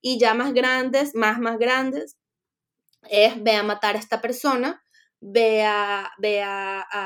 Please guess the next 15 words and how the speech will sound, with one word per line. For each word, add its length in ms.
a 60
seducir 680
a 40
esta 220
persona, 460
sacarla 540
de 80
la 100
discoteca 480
para 160
que 100
nosotros 340
no 120
las 220
llevemos, 680